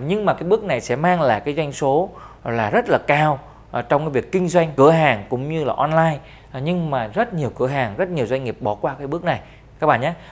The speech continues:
Vì vậy là để mà giúp cho khách hàng, từ khách hàng lạ thành khách hàng quen, tức là từ khi họ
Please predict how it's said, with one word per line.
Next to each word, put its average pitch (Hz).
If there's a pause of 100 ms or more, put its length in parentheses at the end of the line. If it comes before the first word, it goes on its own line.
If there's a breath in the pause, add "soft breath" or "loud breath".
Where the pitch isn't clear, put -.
Vì 151
vậy 123
là 123
để 120
mà 185
giúp 190
cho 214
khách 226
hàng, 143
từ 139
khách 214
hàng 135
lạ 120 (280 loud breath)
thành 120
khách 202
hàng 139
quen, 180 (280 loud breath)
tức 262
là 156
từ 147
khi 190
họ 131